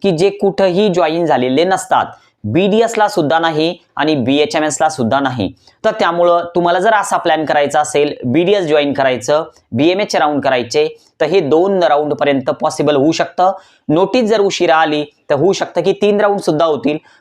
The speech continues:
पण चौथा राऊंड करणं शक्य होत नसतं. तुम्ही बीएचएमएस जॉईन करा,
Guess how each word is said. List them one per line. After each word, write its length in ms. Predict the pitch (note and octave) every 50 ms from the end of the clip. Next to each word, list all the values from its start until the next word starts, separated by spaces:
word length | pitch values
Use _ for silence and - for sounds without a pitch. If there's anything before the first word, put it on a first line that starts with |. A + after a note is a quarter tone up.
| _ -
पण 200 | A3 G#3 D#3+ A2 A2 - - _ _ _ -
चौथा 480 | - - G3 G3+ G3 - - G#3 G#3+ G#3
राऊंड 340 | F#3+ F3 E3 E3 E3 E3 E3
करणं 360 | - D#3 C#3 B2+ C#3 D3 D#3 D3
शक्य 360 | - C3 A2 A2+ - - C#3+
होत 280 | B2+ A#2+ B2 B2 - -
नसतं. 360 | E3 E3+ E3 - - A2+ E2 - - _ _ _ _ _ -
तुम्ही 260 | F#3+ F#3 G3 G3+ G3+ -
बीएचएमएस 560 | C3 B2 B2 E3+ F#3+ G3 G3 - G#3+ A3 A3 F3+
जॉईन 260 | F3+ F3 E3+ E3+ D#3
करा, 240 | E3+ D#3+ D#3+ E3